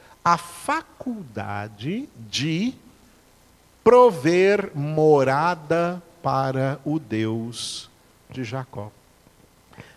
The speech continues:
Davi, uma vez alcançado pela graça,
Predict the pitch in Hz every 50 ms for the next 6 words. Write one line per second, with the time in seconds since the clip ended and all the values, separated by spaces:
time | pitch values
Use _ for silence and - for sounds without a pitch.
0 | _ _ 131 139 135 131 120 107 131 156 175 180 165 147 139 127 117 139 143 131
1 | 127 135 123 - - 127 120 117 - - 123 110 110 113 117 - - 143 135 120
2 | 113 120 131 156 165 165 - - - - 107 95